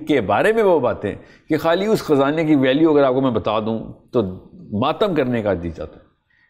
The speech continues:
क्योंकि हमें तो पता ही नहीं चल रहा कि ये कहा क्या गया है। और एक मैंने एक सूरत बताई आपको खाली, बहरहाल, जैसे आपने पढ़ी है सूरह फलक। अब फलक का वो मतलब अरबी में है ही नहीं जो हमने उर्दू में फलक का मतलब लिया, आसमान।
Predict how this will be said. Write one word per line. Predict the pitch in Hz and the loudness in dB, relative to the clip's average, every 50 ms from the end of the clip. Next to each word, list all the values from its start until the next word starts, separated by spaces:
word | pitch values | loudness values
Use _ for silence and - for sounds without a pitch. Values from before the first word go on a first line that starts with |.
| _ _ _ _ - | _ _ _ _ -10
क्योंकि | - 123 123 117 127 | -6 -4 -4 -2 -2
हमें | 123 113 120 131 123 | -2 -2 0 0 0
तो | 135 | 0
पता | 123 131 127 156 | 0 -2 0 0
ही | 170 | -2
नहीं | 196 185 | -2 0
चल | 190 170 156 | 0 2 2
रहा | 147 131 | 2 0
कि | - - - - - - 131 - 123 | -2 -4 -10 -14 -8 -4 -2 0 0
ये | 127 117 | 0 -2
कहा | - 123 120 139 | 0 0 0 0
क्या | 151 165 175 160 | 0 0 -2 -2
गया | 147 123 - | -2 -2 -4
है। | - - - - - - - - - - - - - - - - - - - - _ _ - | -6 -8 -12 -16 -20 -20 -20 -20 -20 -20 -20 -20 -20 -20 -20 -20 -20 -20 -20 -20 _ _ -4
और | 151 156 160 165 - | -2 0 0 0 0
एक | - 170 175 143 | 0 0 0 0
मैंने | 139 147 147 147 151 | 0 0 0 2 2
एक | 151 143 | 0 0
सूरत | - 135 139 135 120 | 0 2 2 2 0
बताई | - - - - 50 - - | -2 -4 -4 -4 -4 -4 -6
आपको | - - - - - 117 | -8 -10 -10 -10 -10 -10
खाली, | 107 - - 95 98 - - 90 | -6 -4 -2 -2 -2 -4 -4 -2
बहरहाल, | 107 110 110 98 87 - - - - - - - _ _ _ - | 0 0 0 -2 -4 -6 -10 -16 -20 -20 -20 -20 _ _ _ -6
जैसे | - 139 143 135 156 156 | -2 -2 0 0 2 2
आपने | 147 143 143 131 139 143 139 | 2 2 2 2 0 0 -2
पढ़ी | 123 131 123 120 123 | 0 0 0 2 2
है | 117 110 104 101 92 92 95 95 - - | 2 2 2 2 0 0 -2 -4 -6 -8
सूरह | - - - 104 101 92 | -8 -4 -2 0 0 0
फलक। | - 92 85 85 - - - - _ _ _ _ _ _ _ _ _ _ _ _ _ _ _ _ _ _ _ _ _ - | 0 -2 -4 -4 -6 -12 -20 -20 _ _ _ _ _ _ _ _ _ _ _ _ _ _ _ _ _ _ _ _ _ -4
अब | 127 139 | -4 -4
फलक | - - - - 165 190 220 240 240 240 - - | -4 -6 -4 0 2 4 4 2 2 0 -2 0
का | 208 | 0
वो | 180 165 185 180 165 160 | 2 2 2 2 2 0
मतलब | 151 - 175 190 185 - - | 0 0 0 0 0 0 0
अरबी | 175 175 180 180 220 226 | 0 2 2 2 2 2
में | 220 208 | 2 2
है | 160 165 190 226 | 2 2 2 2
ही | 262 254 | 2 2
नहीं | 226 190 151 131 120 117 117 127 - - - - - _ _ _ _ _ _ - | 2 2 2 2 0 -2 -6 -10 -16 -20 -20 -20 -20 _ _ _ _ _ _ -20
जो | 117 117 - 156 | -12 -4 -2 -2
हमने | 147 151 160 160 | -2 -2 -2 -2
उर्दू | - 165 151 151 147 185 | 0 2 2 2 2 0
में | 185 165 | -2 -2
फलक | - 160 147 147 143 - | 0 0 0 0 0 -2
का | 143 | -2
मतलब | 135 127 123 131 120 | -4 -2 -2 -4 -4
लिया, | 120 113 107 98 | -2 -2 -2 -4
आसमान। | 95 - - 98 92 90 90 | -4 -6 -6 -6 -6 -6 -8